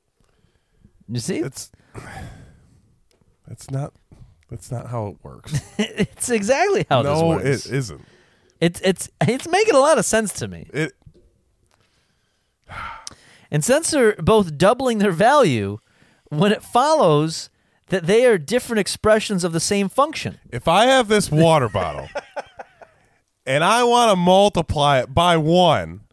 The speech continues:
Speaker 2: I
Speaker 1: Yeah.
Speaker 2: still only have one water bottle.
Speaker 1: But you're multiplying it, therefore you have two.
Speaker 2: No.
Speaker 1: I think that's what he's saying.
Speaker 2: No, because multiplication is, like, groups of things.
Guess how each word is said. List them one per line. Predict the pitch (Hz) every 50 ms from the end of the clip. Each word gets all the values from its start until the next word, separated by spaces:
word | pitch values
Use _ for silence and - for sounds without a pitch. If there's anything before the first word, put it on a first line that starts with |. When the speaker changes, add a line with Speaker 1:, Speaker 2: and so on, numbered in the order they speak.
| _ _ _ _ _ -
Speaker 2:
I | 160 185
Speaker 1:
Yeah. | 190 170
Speaker 2:
still | - - - - 247 254 285 294 277 269
only | 247 254 254 247 247 240 233 214
have | 190 233 240 233 220 202 165
one | 160 170 185 208 220 226 220 208 196
water | 202 208 214 214 208 190 165 151
bottle. | 151 147 135 117 104 95 78 143
Speaker 1:
But | 151 156
you're | 156 156 151
multiplying | 156 180 220 214 - 131 - 120 117 110 104 101 98 95
it, | 95 95 -
therefore | 107 131 147 143 - - 139 135
you | 127 120
have | 113 113 95 -
two. | - - 69 - _ _ -
Speaker 2:
No. | 110 120 147 165 160 139 101 82 78 95 - _ _ _ _ _
Speaker 1:
I | - 127
think | 127 208 208
that's | 190 165 151
what | 139 120
he's | 110 -
saying. | - 117 90 73 - - _ _
Speaker 2:
No, | 110 123 139 151 160 165 160 117 82 73 78 - _ _ _ _ -
because | 143 135 - 175 160 156 147 127 113 - -
multiplication | 143 139 151 170 196 214 - 196 202 - - 190 190 190 - - 165
is, | 131 147 143 156
like, | 151 139 123
groups | - - 113 131 156 180 165 - - 147
of | 147 -
things. | - - 98 87 80 76 73 82 - -